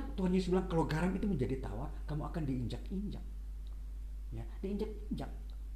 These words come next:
Tidak ada gunanya. Itulah sebabnya itu menjadi bodoh. Jadi kalau pengajaran dari surga dicampurkan dengan tradisi manusia, itu menjadi bodoh. Manusia menjadi bodoh.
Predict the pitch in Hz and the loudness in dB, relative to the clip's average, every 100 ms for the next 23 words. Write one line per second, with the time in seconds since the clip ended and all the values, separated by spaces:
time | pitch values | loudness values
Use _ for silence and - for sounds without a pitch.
0 | - - - 240 - 214 180 254 269 226 | -8 -8 -2 0 4 4 4 4 2 0
1 | 131 - - - - - - - - - | 0 -4 -6 -6 -6 -6 -6 -6 -8 -8
2 | - - - - 311 - 269 214 214 - | -8 -8 0 6 8 8 4 4 0 -4
3 | - 320 302 269 254 254 294 302 214 156 | 4 8 10 10 10 10 10 10 8 6
4 | 127 - - - - - - - 311 311 | 4 -2 -6 -6 -6 -6 2 8 8 10
5 | 285 277 - - - - 294 294 277 277 | 8 6 4 -6 -2 8 12 12 12 10
6 | 285 262 247 - - - 302 269 139 120 | 12 12 10 6 4 8 10 10 6 4
7 | 170 - - - 240 - 240 - 294 277 | 4 0 -2 8 10 10 8 8 8 10
8 | 208 190 196 202 202 214 190 170 180 254 | 8 8 8 8 10 8 8 6 6 4
9 | 254 - 254 285 269 254 208 208 254 233 | 4 4 6 10 10 10 10 10 10 12
10 | 190 139 - - - - - - - - | 10 10 6 -2 -6 -6 -6 -6 -6 -6
11 | - - - - 285 285 294 320 320 285 | -6 -6 -6 0 6 8 8 6 8 10
12 | 294 285 339 359 285 226 220 | 10 10 8 8 6 2 0